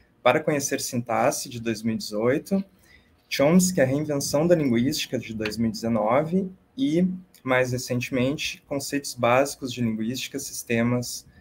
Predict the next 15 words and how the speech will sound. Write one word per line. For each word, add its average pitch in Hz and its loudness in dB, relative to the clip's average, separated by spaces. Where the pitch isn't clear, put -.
Conceituais. - -6
Traduziu 135 0
também 156 4
para 156 -4
o - -8
português, 127 0
em 170 2
parceria 127 -2
com 117 -4
Sérgio 117 -4
Menuzzi, 131 -2
o 156 -16
clássico 135 0
Estruturas 127 -8
Sintáticas, 123 -6